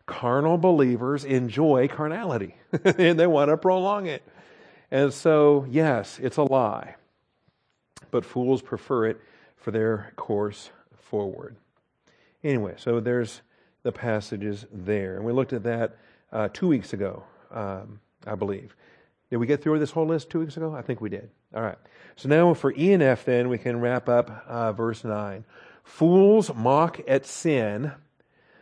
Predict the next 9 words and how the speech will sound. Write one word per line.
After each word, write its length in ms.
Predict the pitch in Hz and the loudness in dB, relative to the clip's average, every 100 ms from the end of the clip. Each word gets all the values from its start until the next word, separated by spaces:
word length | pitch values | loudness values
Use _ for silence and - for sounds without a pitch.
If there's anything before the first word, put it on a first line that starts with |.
| _ | _
but 120 | - 120 | -2 0
among 360 | 117 127 156 | 4 2 2
the 160 | 139 139 | 0 -2
upright 720 | 151 185 127 113 110 113 120 110 | 0 -2 0 0 2 -2 -4 -4
there 220 | 107 113 | 0 0
is 640 | 135 156 117 104 104 107 - - 113 | 0 0 2 0 -2 -6 -12 -16 -8
goodwill." 680 | 98 113 110 120 113 95 67 _ _ _ _ _ _ _ _ _ - - | -2 -2 0 0 0 -2 -10 _ _ _ _ _ _ _ _ _ -16 -2
There 220 | 107 110 | 0 0
is 600 | 113 120 120 123 117 - | 0 2 4 2 -2 -10